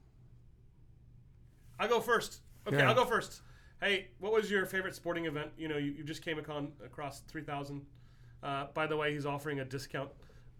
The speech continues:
Speaker 1: for
Speaker 2: Oh, yeah, yeah,
Speaker 1: <laughs> Yeah.
Speaker 2: yeah. Put in the
Speaker 1: On
Speaker 2: code
Speaker 1: Steiner Sports.
Speaker 2: three thousand on
Speaker 1: <laughs> Yeah, you get
Speaker 2: steinersports dot com.
Speaker 1: forty percent off.
Speaker 2: That's a no-brainer, Neil.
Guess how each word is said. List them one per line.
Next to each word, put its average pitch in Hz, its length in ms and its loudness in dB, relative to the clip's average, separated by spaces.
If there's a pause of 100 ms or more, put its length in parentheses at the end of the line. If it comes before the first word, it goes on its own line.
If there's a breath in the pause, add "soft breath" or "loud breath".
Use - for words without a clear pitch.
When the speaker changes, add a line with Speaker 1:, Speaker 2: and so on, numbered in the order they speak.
(100)
Speaker 1:
for 131 440 -4
Speaker 2:
Oh, 120 100 8
yeah, 139 260 4 (140)
yeah, 143 180 -4
Speaker 1:
<laughs> - 40 -6
Yeah. 165 100 -2 (140)
Speaker 2:
yeah. 208 340 4
Put - 200 12
in 143 60 12
the 143 60 12
Speaker 1:
On 139 40 10
Speaker 2:
code - 20 4
Speaker 1:
Steiner 151 300 12
Sports. - 40 8
Speaker 2:
three 151 120 12
thousand 143 420 12
on 131 140 10
Speaker 1:
<laughs> - 60 0
Yeah, 143 100 10
you 131 60 10
get 123 100 2
Speaker 2:
steinersports 135 200 10
dot 127 160 10
com. 131 280 10
Speaker 1:
forty 170 200 4
percent 156 360 2
off. 143 220 2 (240)
Speaker 2:
That's 170 180 8
a 185 80 12
no-brainer, 147 640 12
Neil. 110 320 8